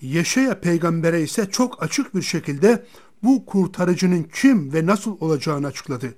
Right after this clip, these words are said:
Yeşaya dokuzuncu bölümde doğacak olan bu kişinin kimliği açıklanıyor.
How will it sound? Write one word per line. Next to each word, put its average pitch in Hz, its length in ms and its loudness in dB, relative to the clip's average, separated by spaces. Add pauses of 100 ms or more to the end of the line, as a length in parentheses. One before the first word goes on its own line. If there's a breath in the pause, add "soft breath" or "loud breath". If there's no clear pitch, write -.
(380)
Yeşaya 156 520 0
dokuzuncu 180 520 0
bölümde 170 520 2 (380 loud breath)
doğacak 170 460 4
olan 190 260 4
bu 180 60 -2
kişinin 214 460 2
kimliği 180 440 2
açıklanıyor. 156 720 -2